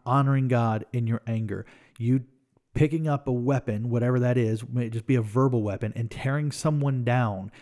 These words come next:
because they disagree with what you think is the correct way to do things or what honors God. You can be mad over what angers God. You can. And you can still care, conduct yourself, carry and conduct yourself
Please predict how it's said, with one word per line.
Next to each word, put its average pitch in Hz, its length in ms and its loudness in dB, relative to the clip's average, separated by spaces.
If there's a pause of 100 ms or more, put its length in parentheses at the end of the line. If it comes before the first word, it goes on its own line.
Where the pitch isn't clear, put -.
(340)
because 117 380 0
they 120 140 2
disagree 127 800 0
with 113 200 0
what 104 340 -6
you 131 160 0
think 139 340 -6
is 113 200 -2
the 120 140 -6
correct 113 460 -6
way 117 300 0
to 113 160 -4
do 117 260 -2
things 101 300 -6
or 131 160 2
what 120 300 0
honors 120 320 0
God. 120 180 -2 (280)
You 139 260 2
can 220 340 -2
be 185 240 -2
mad 160 560 0 (500)
over 170 320 8
what 151 440 0 (720)
angers 147 400 2
God. 117 400 -2 (280)
You 127 200 0
can. 120 480 -2 (280)
And 123 240 2
you 165 120 0
can 170 240 0
still 170 560 0 (100)
care, 185 400 0
conduct 170 540 0
yourself, 101 420 -6
carry 180 320 0
and 165 80 -6
conduct 139 320 -4
yourself - 380 -10